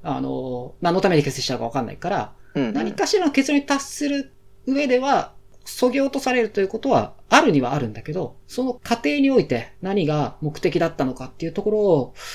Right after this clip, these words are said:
Speaker 1: 見失うと、なんか、ダメなんだろうな。
Speaker 2: うんうんうん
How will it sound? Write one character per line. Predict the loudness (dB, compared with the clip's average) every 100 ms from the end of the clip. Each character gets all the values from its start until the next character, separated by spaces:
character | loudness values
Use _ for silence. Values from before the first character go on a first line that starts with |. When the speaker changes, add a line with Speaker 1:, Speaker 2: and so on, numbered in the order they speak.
| -16 -18 -20 -20 -4
Speaker 1:
見 | 0 0
失 | 0 -2 -2
う |
と、 | -2 0 0 0
な | -4
ん | -8 -20 -20 -2
か、 | 0 2 0 -4 -10 -18 -4
ダ | -2
メ | 0
な | 0
ん | -2 -6
だ | -10
ろ |
う | -8
な。 | 0 2 6 6 6 4 0 0
Speaker 2:
う |
ん |
う | -2 -2
ん | -2
う | 0
ん | 0